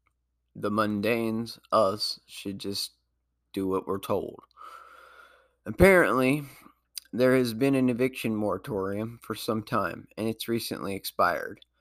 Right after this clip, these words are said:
The Congress decided against extending it, and the president hasn't tried using executive orders to extend it.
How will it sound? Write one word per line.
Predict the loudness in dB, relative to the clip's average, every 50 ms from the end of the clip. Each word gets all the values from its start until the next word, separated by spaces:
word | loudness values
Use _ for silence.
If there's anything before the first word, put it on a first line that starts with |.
| _ _ _ _ _
The | -8 0
Congress | 8 10 10 10 10 6 2 0 -2
decided | -6 -4 -2 2 2 4 2 2 0 -2 -6
against | -4 -2 -2 -2 -2 -4 -6 -10 -10
extending | -10 -10 -12 -6 -4 -4 -4 -2 -4 -4 -4
it, | -6 -6 _ _ _ _ _ _ -20 -20 -20 _ _ _ -4
and | 0 2 2
the | 2 2
president | 4 4 4 6 6 4 2 0 -2
hasn't | -4 -2 -2 -2 0 0 -2 -4 -4
tried | -2 -2 0 0 -2 -2 -2
using | -4 -4 -2 -4 -4 -4 -4 -6
executive | -6 -8 -6 -6 -6 -6 -6 -6 -6 -6 -6 -4 0
orders | 4 4 6 6 4 2 0 -4 -6
to | -6 -6
extend | -6 -6 -10 -10 -8 -8 -8 -8 -10
it. | -16 -18